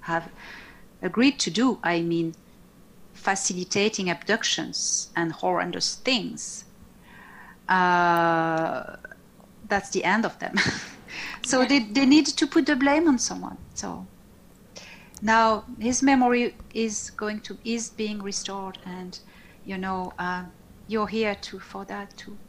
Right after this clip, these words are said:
Speaker 1: to heal this and bring back the truth. Uh,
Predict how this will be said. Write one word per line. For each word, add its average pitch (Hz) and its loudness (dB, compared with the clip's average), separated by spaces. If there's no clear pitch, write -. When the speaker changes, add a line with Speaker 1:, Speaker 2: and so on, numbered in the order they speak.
Speaker 1:
to - -16
heal 208 -6
this 202 -10
and 190 -10
bring 190 -10
back 185 -8
the - -20
truth. - -20
Uh, - -18